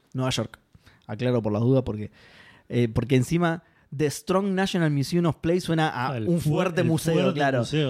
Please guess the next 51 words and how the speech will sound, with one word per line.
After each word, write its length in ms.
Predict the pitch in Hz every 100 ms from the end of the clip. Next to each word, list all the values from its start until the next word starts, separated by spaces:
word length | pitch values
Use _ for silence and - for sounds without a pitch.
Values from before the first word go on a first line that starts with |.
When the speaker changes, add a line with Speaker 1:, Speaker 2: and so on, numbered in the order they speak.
| 120
Speaker 2:
de 60 |
Speaker 1:
Un 80 | 120
Speaker 2:
play. 80 | 180
Speaker 1:
museo 240 | 180 180
fuerte. 340 | 160 165 135 127
No 160 | 135
es 160 | 170 -
eso, 220 | 175 190
es 80 | 160
que 360 | - 127 123 120
Strong 320 | - 151 160
se 120 | 143
llama 220 | 127 135
el 100 | 135
lugar 260 | 131 143 147
en 60 | 143
el 80 |
que 80 | 120
está, 180 | 120 98
claro. 140 | 107
Speaker 2:
De 60 | 127
hecho, 140 | 160
es 40 | 151
bastante 280 | 127 151 123
débil, 260 | 143 135
está 140 | 104 127
cayendo 240 | 110 120
a 20 |
pedazos. 380 | - 107 113 104 190
Speaker 1:
Va, 140 | 226
no, 100 | 226
no, 180 | 214 226
no 120 | 220
sé 120 | 233
si 200 | 185 170 -
el 180 | 139 147
lugar 440 | 143 131 151 175
o 100 | 139
si 160 | - 131
es 160 | 135
una 340 | - 127 123 95
marca, 380 | 117 156 180 185
no 80 |
sé 120 | 175 143
qué 100 | 131
mierda 280 | 135 151
es, 80 | 180
pero 300 | - 208 202
está 180 | 175 190
en 100 | 175
Rochester, 420 | 151 120 110 -